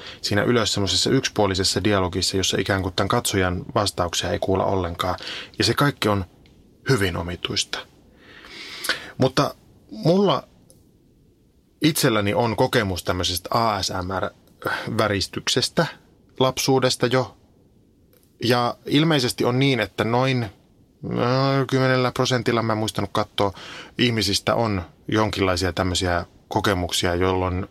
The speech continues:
siis tulee hyvä olo jostakin tämmöisestä visuaalisesta tai, äh, äänellisestä ärsykkeestä. Ja mun, äh, lapsuuden muistikuva on semmoinen, että joku pankin täti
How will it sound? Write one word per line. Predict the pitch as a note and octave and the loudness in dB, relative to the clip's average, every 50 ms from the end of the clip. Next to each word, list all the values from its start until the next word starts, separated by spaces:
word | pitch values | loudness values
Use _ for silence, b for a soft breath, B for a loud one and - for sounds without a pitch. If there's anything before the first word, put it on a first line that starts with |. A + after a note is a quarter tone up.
| _ _ - | _ _ -6
siis | - - G#2 F2+ - | -4 -2 -2 -2 0
tulee | - A#2+ A2 G2+ G2+ G#2 | 0 2 2 2 2 2
hyvä | B2 B2 A2 G#2+ G2+ | 2 2 2 2 2
olo | G2 G2 F#2+ F#2 F2+ F2 E2 - - | 0 0 0 0 0 -2 -4 -4 -2
jostakin | G#2 - - B2 - - F2+ | -2 -2 -2 -4 -6 -6 -6
tämmöisestä | - F#2 F#2 F2+ F2 F2 F2+ | -6 -6 -4 -4 -6 -2 -2
visuaalisesta | G#2+ G#2 F#2 G2+ F#2+ F2+ F2 F2 F2 F2 - - | -2 0 2 0 0 0 -2 -4 -6 -8 -8 -6
tai, | - F#2 F2+ F#2 F#2+ - - - _ _ - - - _ _ _ - | -4 -4 -4 -4 -6 -8 -12 -18 _ _ -20 -20 -20 _ _ _ -2
äh, | G#2+ G#2+ F#2+ F#2 F#2 F2 E2+ B B B B B - | -2 0 0 0 -2 -4 -6 B B B B B -2
äänellisestä | G#2+ A2 G#2 G2 F#2 F2 E2 F2 F2 - - | 0 0 0 0 -2 -2 -4 -6 -6 -4 -4
ärsykkeestä. | F#2 F#2 - - - - - - - - - - - - - - - _ _ _ _ _ _ _ _ _ _ _ _ - - _ - - - _ _ - - B B B B B B B B B B B B B B - | -4 -2 -4 -8 -10 -8 -8 -6 -6 -6 -6 -8 -12 -16 -18 -20 -20 _ _ _ _ _ _ _ _ _ _ _ _ -20 -20 _ -20 -20 -20 _ _ -18 -12 B B B B B B B B B B B B B B 0
Ja | A#2 B2 | 2 4
mun, | C#3 E3+ F#3 F3+ | 4 4 4 4
äh, | D#3+ - - - B2+ A#2+ A#2 A2+ A2+ A2 A2 G#2+ - - - | 2 0 0 0 2 2 2 2 2 2 0 0 -2 -4 -2
lapsuuden | - C#3 D3 D3 - - C3 A#2+ G#2+ G#2+ | 0 0 2 0 0 0 0 2 2 2
muistikuva | A#2 B2 B2 A#2 - G#2+ - G#2+ G2 F#2+ | 2 0 0 0 -2 -2 0 0 0 0
on | G2 | 0
semmoinen, | A#2 A#2 A2 G#2 G2 | 0 0 0 0 0
että | G2 G#2 | -2 -2
joku | - A#2 | -2 -2
pankin | G2 - C#3+ D3 D3 - - G#2 F#2+ - | 0 2 2 2 2 0 -2 -4 -2 -2
täti | G#2+ G#2 - - G2 G2 - - | -2 -2 0 0 -2 -2 -2 -6